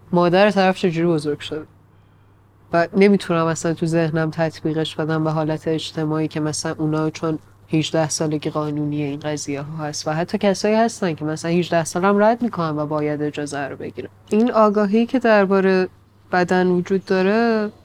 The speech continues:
اصلاً ربطی به سن آدما نداره، چون یک چیزیه که آگاهی از تجربه میاد، آگاهی از مطالعه میاد و مطالعه و تجربه کمترین ارتباط با سن رو داره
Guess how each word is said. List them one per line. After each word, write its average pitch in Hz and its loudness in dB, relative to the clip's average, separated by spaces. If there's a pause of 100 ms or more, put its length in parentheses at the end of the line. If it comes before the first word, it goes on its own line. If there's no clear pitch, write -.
(140)
اصلاً 190 2
ربطی 202 0
به 196 2
سن 180 0
آدما 180 0
نداره، 190 2
چون 170 -2
یک 185 2
چیزیه 208 2 (560)
که - -4
آگاهی 185 2 (320)
از 175 0
تجربه 175 2
میاد، 160 2
آگاهی 160 0
از 180 0
مطالعه 170 0
میاد 160 -4 (580)
و 170 4
مطالعه 175 4
و 175 2
تجربه 180 2
کمترین 185 2 (400)
ارتباط 175 0
با 185 0
سن 175 -2
رو 160 -4
داره 156 -10